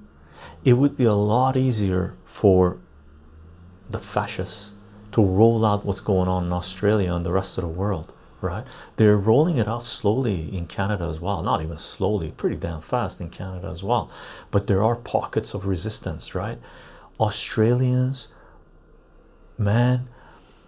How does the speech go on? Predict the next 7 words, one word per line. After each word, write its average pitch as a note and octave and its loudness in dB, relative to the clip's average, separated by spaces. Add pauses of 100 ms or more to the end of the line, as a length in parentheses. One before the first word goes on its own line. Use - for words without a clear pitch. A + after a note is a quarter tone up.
(220)
you G2 2
guys C3 0 (200)
need A2 -2
to - -8
stand G#2+ -4
your G#2+ 0
ground. E2 -6